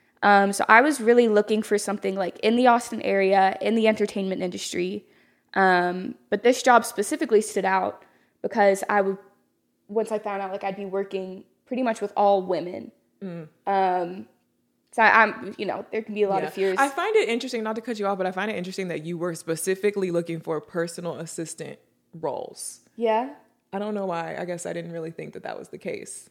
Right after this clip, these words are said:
Speaker 1: Yeah,
Speaker 2: I
Speaker 1: I
Speaker 2: knew
Speaker 1: guess
Speaker 2: that you were looking for things sort of in the entertainment industry in general. Obviously, you went to school for film. You have
Speaker 1: Mm-hmm.
Speaker 2: that, like, end goal of wanting to work in television.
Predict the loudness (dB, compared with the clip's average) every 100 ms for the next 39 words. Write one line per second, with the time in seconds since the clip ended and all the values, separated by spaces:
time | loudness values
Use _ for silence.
0 | _ _ _ 0 8 8 8 6 6 4
1 | 2 -2 0 -2 -2 -4 -2 -2 -4 -4
2 | -6 -4 -6 -6 -6 -4 -6 -6 -8 -6
3 | -6 -6 -6 -6 -6 -6 -4 -4 -4 -4
4 | -6 -8 -12 -14 -14 -12 -12 -12 -2 -2
5 | 0 -2 -2 -2 -4 -4 -8 -6 -8 -6
6 | -6 -6 -6 -2 0 0 -2 -4 -8 -8
7 | -10 -8 -6 -4 -2 -2 -2 -4 -4